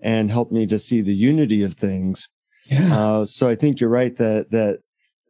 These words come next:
Speaker 1: uh, you know, people often describe awareness as spacious. And when we are aware of the space around us, it helps us to let go of the constriction of our imagined identity.
Speaker 2: Hmm.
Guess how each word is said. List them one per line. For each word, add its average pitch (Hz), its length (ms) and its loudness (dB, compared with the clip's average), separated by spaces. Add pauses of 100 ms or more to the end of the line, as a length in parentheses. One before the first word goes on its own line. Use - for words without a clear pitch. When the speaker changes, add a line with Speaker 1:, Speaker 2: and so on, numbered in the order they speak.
Speaker 1:
uh, 110 60 -2
you 107 160 2
know, 107 160 0 (100)
people 131 320 2
often 113 380 0
describe 107 540 -2
awareness 107 540 0
as 98 160 -2
spacious. - 880 -4 (720)
And 113 140 2
when 117 200 4
we 110 420 0 (800)
are 117 140 -2
aware 127 280 2
of 120 100 0
the 110 100 0
space 113 420 -2
around 123 460 2
us, 107 280 -2
it 98 140 0
helps 110 300 -2
us 110 180 -2
to 110 140 -2
let 107 280 0
go 110 520 0
of 101 340 -2
the 98 360 0 (260)
constriction 113 1120 0
of 101 260 -2
our 101 400 0
imagined 104 540 0
identity. 101 760 -2 (520)
Speaker 2:
Hmm. 127 360 -2